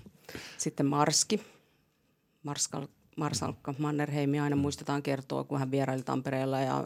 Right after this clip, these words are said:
ja niitä kunniamerkkejä kävi tuossa jakamassa ja, ja, ja tota, muitakin valtion päämiehiä siellä on vierailut erittäin paljon ja,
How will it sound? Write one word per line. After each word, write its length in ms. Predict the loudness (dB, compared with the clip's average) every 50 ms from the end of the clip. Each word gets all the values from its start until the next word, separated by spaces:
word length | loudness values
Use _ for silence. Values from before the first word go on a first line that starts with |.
| -4 -4
ja 120 | -2 -2
niitä 160 | -2 -2 -2
kunniamerkkejä 720 | -2 -2 0 0 0 0 0 0 -2 -4 -6 -8 -8 -6 -4
kävi 240 | -4 -4 -4 -4
tuossa 260 | -6 -6 -4 -4 -4 -4 -6 _ -20 -20 -20 -20 _ _ _ _ _ _ -2
jakamassa 600 | -2 0 0 0 -2 -2 -2 -2 -2 -2 -4 -4
ja, 200 | -4 -4 -4 -6 -8 -12 -14 -14
ja, 60 | -16 -16 -18 _ _ _ -16 -14
ja 100 | -12 -12 -12
tota, 440 | -12 -14 -14 -14 -12 -10 -8 -6 -6 -8 -10 _ _ _ _ -20 -20 -20 -4 2
muitakin 540 | 4 6 6 6 4 4 6 4 4 4 2 -4 -14 _ _ _ _ _ -20 _ _ _ -10 -4 0
valtion 340 | 0 0 2 2 0 2 4
päämiehiä 500 | 4 4 6 4 4 2 2 0 0 0
siellä 200 | 0 -2 -2 -2
on 140 | -4 -6 -10 -16 _ _ -20 -20 -20 -20 -20 -8 _ 4
vierailut 480 | 4 6 6 6 6 4 2 2 2 0
erittäin 380 | 0 0 0 0 0 0 2
paljon 420 | 2 0 0 2 0 0 0 0 -2
ja, 100 | -2